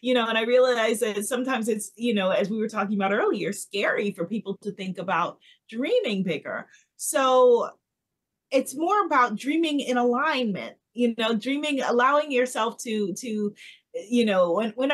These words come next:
I was a kid, Toys, the Toys R Us catalog would come out <laughs> around Christmas time,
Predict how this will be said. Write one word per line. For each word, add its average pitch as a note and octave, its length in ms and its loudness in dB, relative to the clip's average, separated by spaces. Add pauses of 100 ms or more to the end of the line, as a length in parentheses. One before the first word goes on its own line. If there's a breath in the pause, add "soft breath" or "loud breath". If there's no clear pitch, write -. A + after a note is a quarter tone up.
I C#4+ 100 0
was F4 100 2
a E4+ 60 4
kid, G#3+ 440 0 (280)
Toys, C4 400 0 (220)
the G#3+ 140 2
Toys D#4 260 0
R C4+ 140 2
Us C4 160 -2
catalog G3+ 640 2 (320 loud breath)
would G3+ 200 2
come B3+ 200 0
out A3 200 4
<laughs> A#3 60 2
around F4+ 300 4
Christmas G#4 480 2
time, C#4+ 400 4